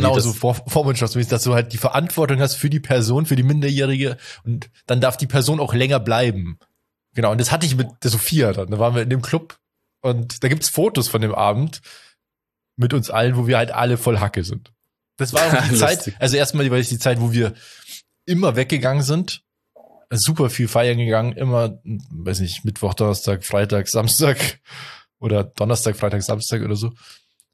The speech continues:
Speaker 1: Also oft. Und, ähm, dann ha-, haben wir uns auch immer voll abgeschossen. Also Drink, äh, res-, wie sagt man, verantwortungsvoll. Ähm, haben wir nicht gemacht. Und damals hat man auch noch dann,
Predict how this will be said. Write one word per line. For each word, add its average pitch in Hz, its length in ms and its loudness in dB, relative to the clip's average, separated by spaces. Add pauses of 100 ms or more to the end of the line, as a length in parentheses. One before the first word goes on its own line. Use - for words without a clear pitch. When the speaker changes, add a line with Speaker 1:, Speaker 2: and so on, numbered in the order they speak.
(220)
Speaker 1:
Also 101 300 -2
oft. - 480 -2 (600)
Und, 156 520 0 (840)
ähm, 117 520 2
dann 113 200 2
ha-, 120 200 2
haben 123 140 2
wir 135 60 4
uns 123 100 0
auch 120 80 4
immer 113 160 0
voll 127 220 0
abgeschossen. 170 680 -4 (180)
Also 104 400 -4 (680)
Drink, 120 420 2
äh, 104 180 0
res-, 101 300 -2 (100)
wie 104 120 -10
sagt 110 200 -4
man, 101 420 -4
verantwortungsvoll. 123 840 -2 (1040)
Ähm, 117 600 0 (240)
haben 110 160 0
wir 107 60 2
nicht 135 180 0
gemacht. 151 460 -2 (540)
Und 165 260 -2
damals 180 360 2
hat 180 140 0
man 180 140 2
auch 156 140 2
noch 156 180 2
dann, 165 480 0